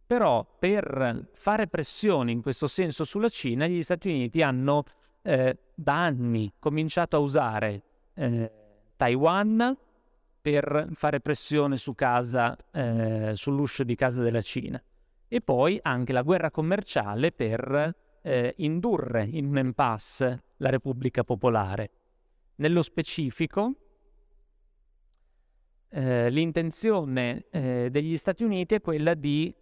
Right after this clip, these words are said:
eh, evitare non tanto l'emersione della Cina grande potenza. Danno già per assodato che la grande potenza ormai la Cina lo sia. È probabilmente molto difficile, eh, indurla al collasso, però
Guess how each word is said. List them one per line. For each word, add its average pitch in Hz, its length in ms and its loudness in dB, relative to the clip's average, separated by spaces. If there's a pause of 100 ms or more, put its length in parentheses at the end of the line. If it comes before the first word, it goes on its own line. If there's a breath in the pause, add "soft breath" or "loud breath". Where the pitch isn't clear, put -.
eh, 135 460 -2
evitare 139 840 0 (760)
non 196 360 -2
tanto 196 420 2
l'emersione 170 580 0
della 147 200 2
Cina 156 240 -2
grande 131 280 0
potenza. 107 760 -4
Danno 165 340 -2
già 175 180 0
per 170 420 0
assodato 170 760 0
che 147 360 -2
la 151 100 0
grande 147 300 0
potenza 156 760 0
ormai 147 460 0
la 135 100 0
Cina 131 280 -2
lo 120 100 0
sia. 120 460 -4 (1000)
È 170 140 0
probabilmente 180 680 0
molto 180 380 0
difficile, 127 1120 -2
eh, 110 720 0
indurla 139 880 0
al 131 220 0
collasso, 131 720 0
però 196 400 2